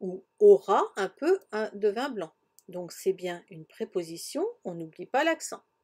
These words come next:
Peu, il s'agit ici du peu,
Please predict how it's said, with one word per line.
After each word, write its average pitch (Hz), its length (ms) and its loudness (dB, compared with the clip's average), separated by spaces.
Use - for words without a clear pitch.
Peu, 240 300 4
il 196 140 -8
s'agit 175 500 -6
ici 233 520 -6
du 185 140 -12
peu, 339 440 0